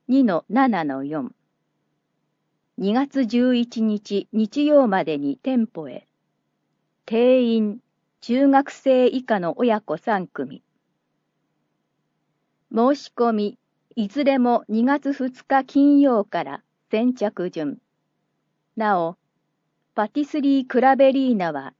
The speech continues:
抽選。問い合わせ、産業政策課、電話八二九六四六。募集、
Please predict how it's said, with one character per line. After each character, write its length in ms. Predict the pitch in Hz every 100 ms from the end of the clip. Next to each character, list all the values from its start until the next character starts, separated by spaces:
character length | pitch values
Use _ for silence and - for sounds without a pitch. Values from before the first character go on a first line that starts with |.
| _
抽 260 | - 170 185
選。 400 | - 165 143 123 _ _ _ _ _ _ _ _ _ _ _ _ _ _ _ _ _ _ _ _ _ _ _ _ _ _ _
問 260 | - 240 254
い 40 |
合 120 | 240
わ 160 | 214 208
せ、 320 | - 190 180 _ _
産 240 | 214 269
業 140 | 285 277
政 360 | 277 240 226
策 300 | 220 214 -
課、 240 | - 175 - _ _
電 320 | - 202 196
話 240 | 180 170 -
八 380 | - 208 - 269
二 320 | 262 196 170 _
九 300 | - 262 311
六 240 | 302 294 196
四 320 | 180 208 233
六。 380 | 202 202 - - _ _ _ _ _ _ _ _ _ _ _ _ _ _ _ _ _ _ _ _ _ _ _ _ _ _ _ _ _ _
募 160 | - 202
集、 560 | - - 240 226 202